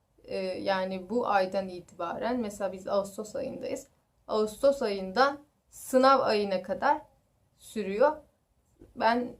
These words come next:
Temmuz'a kadar yaptım, ne olur da olmaz diye. On iki ay. Ee, siz de bu videoyu izleyerek kendinize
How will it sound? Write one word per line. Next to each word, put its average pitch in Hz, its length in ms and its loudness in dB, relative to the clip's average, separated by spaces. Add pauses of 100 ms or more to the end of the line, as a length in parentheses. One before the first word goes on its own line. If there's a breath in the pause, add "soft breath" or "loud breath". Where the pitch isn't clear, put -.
Temmuz'a 220 460 0
kadar - 300 -4
yaptım, 196 460 -8
ne 190 100 0
olur 175 300 -6
da 180 120 -6
olmaz 185 300 -8
diye. - 300 -8 (500)
On 233 160 0
iki 202 240 -4
ay. 247 220 0 (260)
Ee, 190 220 -4
siz 233 320 -4
de 240 160 8
bu 240 180 0
videoyu 208 420 -4
izleyerek 214 720 -4
kendinize 190 800 0